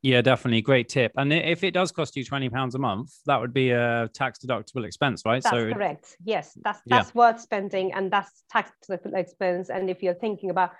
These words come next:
Speaker 2: sixty percent of it, or it's, of course, non-pensionable, forty percent and sixty percent. So it's just out of your pocket, it's only forty percent, which is, again, even if whatever it is, it is worth spending your money on it.
Speaker 1: Yeah, same for your fees as well, right?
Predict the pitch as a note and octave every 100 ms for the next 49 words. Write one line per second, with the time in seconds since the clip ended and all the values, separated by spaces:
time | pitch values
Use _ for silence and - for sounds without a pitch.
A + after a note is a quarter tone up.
0 | _ _ F4 E4+ C#4 A3+ G#3+ G3 F3 F#3+
1 | F#3 - G3 F#3 F#3 F#3 - - _ A3+
2 | G3+ A#3+ A#3 G3+ - F#3 F#3 F3 F3 G3
3 | F3+ F3 E3 E3+ E3+ - _ B3+ B3 A#3
4 | - F#3 F3 F3+ - - _ _ G#3 G3
5 | A3+ A3+ A3+ F#3+ E3 E3 A#3+ A#3+ C#4 -
6 | D#4 C#4+ C4 C4+ B3 A#3 B3+ A#3+ F#3 F3+
7 | G#3+ G3 F#3+ F#3+ F#3 F3+ F3+ - E3+ D#3
8 | G3 C4 C#4+ C4+ - B3 G#3+ B3 A#3 A3+
9 | - B3 A#3+ A#3 A#3 - _ _ _ _
10 | A#3 G#3+ A#3+ B3 G#3+ G3 - F#3+ - -
11 | A3 G#3 F3 - F#3 F3 - F#3+ F3 E3+
12 | E3 D#3+ D#3 D3 C#3+ C3 - G#2+ G#2+ -
13 | D#3 D3 C3+ C#3+ C#3 A#2 G2+ F#2+ G2 A#2
14 | F2+ G#2